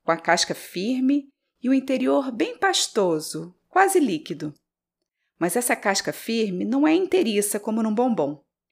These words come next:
e sim formada por vários pedaços que se encaixam, como um grande quebra-cabeças. A esses pedaços da crosta terrestre nós chamamos de placas litosféricas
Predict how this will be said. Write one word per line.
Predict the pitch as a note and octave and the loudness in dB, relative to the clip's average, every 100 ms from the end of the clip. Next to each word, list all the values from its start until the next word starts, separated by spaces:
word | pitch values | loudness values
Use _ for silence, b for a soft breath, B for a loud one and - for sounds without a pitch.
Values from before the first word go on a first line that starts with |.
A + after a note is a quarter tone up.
| _ _ _ | _ _ _
e | - F#3+ | -8 -2
sim | - B3 C4 G3+ - _ _ | 0 2 2 0 -6 _ _
formada | - C4 C4 D4+ D#4+ | -4 0 2 2 0
por | D#4 C4+ | -4 -8
vários | G#3 C4+ E4+ G4 E4+ - | 0 2 2 2 0 0
pedaços | C#4+ C#4+ A3 A#3 B3 - B3+ | 0 0 2 2 0 -2 -2
que | - | -2
se | C#4 - | -2 0
encaixam, | E4+ - A3 F#3 - - D3+ E3 _ _ _ _ | -2 0 0 2 0 0 -2 -10 _ _ _ _
como | - A4 A4 | -6 -2 0
um | A#3 | 2
grande | A3 C4 F4 E4+ C#4 | 4 6 4 2 0
quebra-cabeças. | D4 B3 B3+ A#3+ D#3+ D#3+ - C#3 - - - _ _ _ _ _ _ _ _ - | 0 0 0 -2 -2 -6 -6 -8 -8 -10 -14 _ _ _ _ _ _ _ _ 0
A | |
esses | G3 C#4+ C#4 - | 2 2 2 2
pedaços | G3 E3+ F3+ F#3 - D#3+ | 2 2 2 0 -2 -4
da | D#3+ | -4
crosta | - B3 C4 | 0 0 0
terrestre | F#3 D#3 D#3+ F3+ E3+ E3 - D#3 | -2 -6 -4 -2 0 -2 -4 -4
nós | F3 G3+ | -4 0
chamamos | G#3+ G#3+ A3+ A#3 A#3 | 0 0 -2 -4 -2
de | A#3 | -2
placas | - - C#4 F#4 - F4 | -4 2 4 4 2 -2
litosféricas | C4+ E4+ F#4 E4+ - G3+ D#3 D3+ - D#3+ - - | 0 -2 0 2 2 2 2 0 -8 -10 -8 -8